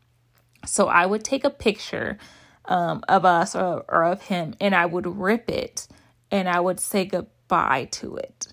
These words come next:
And I had, like, a whole book full of pictures, and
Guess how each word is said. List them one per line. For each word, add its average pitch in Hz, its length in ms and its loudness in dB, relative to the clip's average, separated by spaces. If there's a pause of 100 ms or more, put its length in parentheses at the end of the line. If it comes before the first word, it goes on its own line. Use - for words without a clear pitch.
(380)
And 185 580 -2
I 180 120 6
had, 214 440 0
like, 185 220 0
a 196 40 -8
whole 190 220 0
book 185 320 -4
full 170 180 -2
of 165 120 -8
pictures, 170 720 -2 (460)
and 175 500 -4